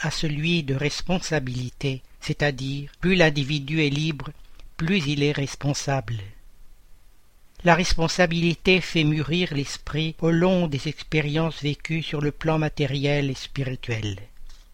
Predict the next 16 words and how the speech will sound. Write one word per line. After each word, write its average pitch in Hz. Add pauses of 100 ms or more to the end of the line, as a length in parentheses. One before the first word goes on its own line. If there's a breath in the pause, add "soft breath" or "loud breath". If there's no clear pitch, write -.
(1200 loud breath)
Les 170
notions 196
de 160
responsabilité 147
sont -
observées, 135
en 151
premier 139
lieu, 135 (260 soft breath)
dans 147
l'accomplissement 190
des 151
devoirs 151
sociaux 175
et 151
moraux 143